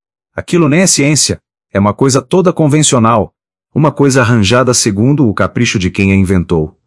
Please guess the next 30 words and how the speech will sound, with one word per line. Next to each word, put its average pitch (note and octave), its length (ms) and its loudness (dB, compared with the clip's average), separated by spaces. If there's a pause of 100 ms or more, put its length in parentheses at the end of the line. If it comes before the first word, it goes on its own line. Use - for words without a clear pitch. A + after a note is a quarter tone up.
(340)
Nada G#2+ 260 2
possui - 340 0
de F2+ 120 -4
certo G2+ 380 0
e F#2 40 0
determinado. G2 720 0 (640)
No G#2 100 -2
direito A#2 340 0
tudo D#3 280 0
admite A#2 420 0
sofismas, A2+ 720 -2 (160)
tu C#3+ 80 -4
se C#3 140 -2
pode G#2+ 340 0
ver, A2 320 0 (400)
tudo D3+ 220 -2
está C#3+ 220 0
sujeito B2 480 0
a G2 40 2
mil A2+ 280 2
um G2 120 2
alvarás G2 640 2
e G2 80 0
a F#2 60 2
mil A2+ 320 2
e G#2+ 40 -2
tantas G2+ 400 -2
reformas. E2 840 -4 (400)
Além G2+ 240 0
disso, A#2+ 460 -2